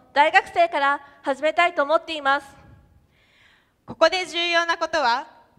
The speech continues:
Speaker 2: ゲストはホームステイしたいファミリーを登録されたホストファミリーの中から選べるという点です。
Speaker 1: こちらのイラストをご覧ください。
Speaker 2: ホストファミリーの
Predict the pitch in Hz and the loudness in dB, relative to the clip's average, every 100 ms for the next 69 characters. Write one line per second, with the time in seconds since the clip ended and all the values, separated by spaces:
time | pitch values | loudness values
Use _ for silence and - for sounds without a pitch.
0 | - 311 - 320 269 240 - - 359 339 | -10 -8 -4 0 2 0 -2 -6 -2 -2
1 | 359 392 381 392 392 349 302 330 311 302 | -4 -8 -6 -6 -6 -4 -4 -2 -4 -6
2 | 285 277 247 240 - - _ - 381 392 | -10 -8 -6 -6 -10 -20 _ -2 -2 -2
3 | 403 - 370 370 359 392 427 349 349 - | -4 -4 -4 -2 -2 -2 -4 -8 -8 -4
4 | 370 392 370 320 294 277 339 - 285 330 | -2 -2 -4 -8 -4 -2 -2 -2 0 0
5 | 269 294 330 311 - - 330 285 294 294 | 2 2 2 -4 -6 -4 -4 -2 -4 -6
6 | 277 277 330 - _ _ _ _ _ _ | -4 -4 -6 -16 _ _ _ _ _ _
7 | _ _ _ - 294 302 320 349 349 349 | _ _ _ -16 -8 -4 -2 0 -2 0
8 | 349 339 330 320 339 330 349 339 339 - | 2 2 2 0 0 -2 -2 -2 -4 -8
9 | - - - - _ _ _ _ _ _ | -20 -20 -20 -20 _ _ _ _ _ _
10 | - - _ - 330 - 359 440 392 311 | -20 -20 _ -6 -6 -4 -2 0 -2 -4
11 | 339 302 294 | -4 -2 -2